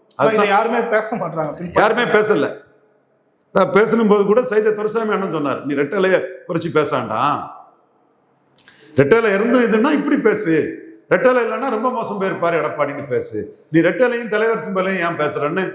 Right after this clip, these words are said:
Speaker 2: அண்ணன் கேட்டார். அண்ணன் கேட்டா நம்ம அண்ணனுக்கு மதிப்பு, மதிப்பு கொடுக்குறோம். ஏன்னா அதோட மதிப்புக்கும் மரியாதைக்குரியவர் அண்ணன் சைத துரைசாமி. அவர் கேட்ட கேள்வியில நியாயம் இருக்குது.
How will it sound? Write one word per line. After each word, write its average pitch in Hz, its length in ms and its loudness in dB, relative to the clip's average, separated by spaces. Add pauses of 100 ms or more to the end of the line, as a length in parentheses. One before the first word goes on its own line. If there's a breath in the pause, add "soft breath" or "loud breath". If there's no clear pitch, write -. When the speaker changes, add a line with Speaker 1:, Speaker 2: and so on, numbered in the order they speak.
(200)
Speaker 2:
அண்ணன் 180 240 0
கேட்டார். 151 300 0
அண்ணன் 165 180 -6
கேட்டா 175 220 0
நம்ம 220 160 -2
அண்ணனுக்கு 208 280 -4
மதிப்பு, 190 240 -4
மதிப்பு 175 280 -6
கொடுக்குறோம். 156 360 -4 (180)
ஏன்னா 131 180 -4 (340 soft breath)
அதோட 156 280 2
மதிப்புக்கும் 185 440 0
மரியாதைக்குரியவர் 170 640 2
அண்ணன் 143 200 -4
சைத 139 220 -6
துரைசாமி. 117 500 -10 (500)
அவர் 135 220 2
கேட்ட 196 280 2
கேள்வியில 202 380 2
நியாயம் 190 320 0
இருக்குது. 156 360 -4